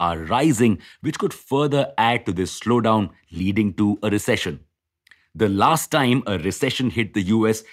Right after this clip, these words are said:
in two thousand and eight, the Dow Jones lost half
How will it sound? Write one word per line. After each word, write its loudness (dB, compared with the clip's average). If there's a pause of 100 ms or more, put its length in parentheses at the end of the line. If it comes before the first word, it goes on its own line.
in -6
two 2
thousand -2
and -6
eight, 2 (300)
the -4
Dow -2
Jones 0
lost 0
half 0